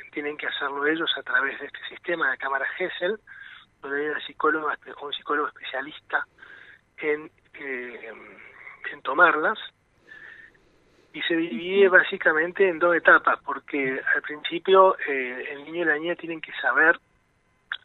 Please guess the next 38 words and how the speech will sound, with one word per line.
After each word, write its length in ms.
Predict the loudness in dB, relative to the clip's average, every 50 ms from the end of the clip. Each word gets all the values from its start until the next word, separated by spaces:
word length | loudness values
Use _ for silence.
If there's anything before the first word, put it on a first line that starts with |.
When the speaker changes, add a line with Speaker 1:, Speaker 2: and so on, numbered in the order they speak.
| -12 -10
Speaker 1:
eh, 120 | -10 -6
pa-, 220 | -4 -4 -6 -6 -6 -4
perdón, 260 | -4 -2 -2 -4 -6 -6
tienen 280 | -6 -4 -4 -4 -4
que 100 | -6 -10
estar 220 | -8 -4 -2 -2 -2
en 80 | -2
condiciones 600 | -2 -4 -6 -6 -6 -2 0 2 2 2 0 -4 -8
de 180 | -10 -10 -10 -12
declarar, 480 | -10 -6 -6 -4 -2 -2 -4 -4 -6
¿no? 140 | -6 -4 -2 0 0
Speaker 2:
Ujú. 380 | -2 -2 -4 -6 -6 -6 -8 -12 -14 -20 -20 _ _ _ _ _
Speaker 1:
Eh, 520 | -10 -6 -6 -6 -6 -6 -8 -10 -10 -10 -10 -12 -12 -16 -18 -20 -20 -20 -20 _ _ _ _ _ _ _ -20 -20 -20 -20 -20
tienen 340 | -20 -16 -12 -12 -10 -10 -8
condiciones 500 | -10 -10 -6 -6 -4 -4 -2 -4 -6 -8
de 80 | -12
expresar, 540 | -14 _ -14 -14 -12 -4 4 6 6 6 6 4 -4 _ _ _ -20 -20 -20 -20 -20 -20 -20 _ _ _ -16
eh, 160 | -14 -12 -10
no 100 | -6 -2
se 120 | -2 0 0
lo 120 | -2 -2
puede 320 | 2 4 4 4 4 2
presionar 600 | -2 -4 -4 -4 -2 0 2 6 6 6 6 4 2
al 160 | 0 -2 -2
niño 140 | -2 -6 -12
y 40 | -10
a 80 | -8 -6
la 120 | -6 -8
niña. 380 | -8 -12 -16 -18 -16 -14 -16 -16 _ -18 -20 -18 -18 -18 -18 -20 _ -10
Y 100 | -8 -4
esto 180 | 0 2 2
lo 140 | 4 4 2
determina 800 | 2 0 -2 -2 -4 -4 -6 -8 -6 0 6 6 8 8 6 4 0 -10 -12
un, 200 | -12 -10 -12 -12 -10
una 160 | -6 -4 -4 -2
primera 360 | -4 -2 0 2 2 4 2
entrevista 440 | 0 0 -4 -4 -4 -6 -8 -8 -8 -8
psicológica 720 | -6 -2 0 4 4 4 2 2 -4 -6 -2 0 0 0